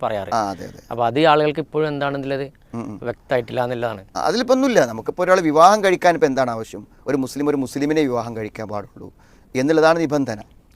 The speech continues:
Speaker 2: അപ്പോൾ അയാൾക്ക് ഇസ്ലാമും ദീനും ഉണ്ടെങ്കിൽ എന്താണ്, അയാൾ വിവാഹം കഴിക്കുന്നതിന് ഒരു പ്രശ്നമില്ല.
Speaker 1: ഉം.
Speaker 2: പക്ഷേ ഇതൊക്കെ നമ്മൾ പൊതുവായി ശ്രദ്ധിക്കുന്നത് എന്തിനാന്ന് വെച്ചാൽ വിവാഹം ഒരു ശാശ്വത ജീവിതമാണല്ലോ. അപ്പോൾ അവിടെ നമ്മളൊരു സെലക്ഷൻ പ്രധാനമാണ്. നമ്മുടെ ഒരു ജീവിത പങ്കാളിയെ നമ്മൾ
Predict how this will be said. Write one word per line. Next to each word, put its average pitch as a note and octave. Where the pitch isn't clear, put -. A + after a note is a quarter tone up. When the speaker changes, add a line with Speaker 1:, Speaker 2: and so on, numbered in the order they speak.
Speaker 2:
അപ്പോൾ A2
അയാൾക്ക് D3
ഇസ്ലാമും F3
ദീനും F3+
ഉണ്ടെങ്കിൽ E3+
എന്താണ്, B2
അയാൾ B2
വിവാഹം C#3
കഴിക്കുന്നതിന് C3+
ഒരു F#3
പ്രശ്നമില്ല. A2
Speaker 1:
ഉം. A2
Speaker 2:
പക്ഷേ D#3
ഇതൊക്കെ B3
നമ്മൾ A3
പൊതുവായി G3
ശ്രദ്ധിക്കുന്നത് D#3
എന്തിനാന്ന് C#3
വെച്ചാൽ B2+
വിവാഹം F#3
ഒരു F#3
ശാശ്വത D3+
ജീവിതമാണല്ലോ. B2
അപ്പോൾ D#3+
അവിടെ F3+
നമ്മളൊരു E3
സെലക്ഷൻ E3+
പ്രധാനമാണ്. G2+
നമ്മുടെ C#3+
ഒരു F3+
ജീവിത D#3
പങ്കാളിയെ C#3
നമ്മൾ B2